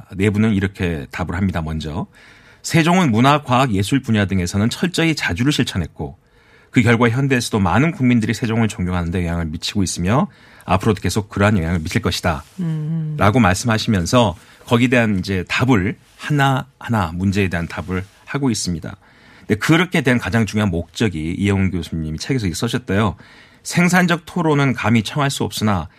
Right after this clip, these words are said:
Speaker 1: 간절히 바라는 바이다." 이렇게 하셨기 때문에
Speaker 2: 음.
Speaker 1: 그 바람에 호응해서
Speaker 2: 음.
Speaker 1: 본인들은 옳고 그름을 고증을 통해서 한번 알아보겠다.
Speaker 2: 네.
Speaker 1: 세종실록과 조선시대의 모든 기록들을 들춰서 이야기를 하고 있습니다.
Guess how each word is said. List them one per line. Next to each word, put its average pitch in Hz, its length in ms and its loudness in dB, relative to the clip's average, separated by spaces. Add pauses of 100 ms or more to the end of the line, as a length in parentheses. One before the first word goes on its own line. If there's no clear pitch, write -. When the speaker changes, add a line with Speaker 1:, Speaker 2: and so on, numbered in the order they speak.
(220)
Speaker 1:
간절히 117 540 4
바라는 98 340 0
바이다." 82 400 -6 (340)
이렇게 101 200 -2
하셨기 127 260 -2
때문에 98 320 2
Speaker 2:
음. 180 220 2 (560)
Speaker 1:
그 165 420 4 (320)
바람에 139 320 2
호응해서 135 720 0
Speaker 2:
음. 80 260 -6
Speaker 1:
본인들은 98 500 0 (340)
옳고 123 520 2
그름을 123 460 2 (240)
고증을 104 320 0
통해서 92 240 -6
한번 82 160 -6
알아보겠다. 85 560 -2
Speaker 2:
네. 156 440 -4
Speaker 1:
세종실록과 120 880 0 (220)
조선시대의 101 640 -2
모든 92 260 -4
기록들을 95 560 -2
들춰서 82 360 -8
이야기를 78 360 -6
하고 131 180 -6
있습니다. - 360 -10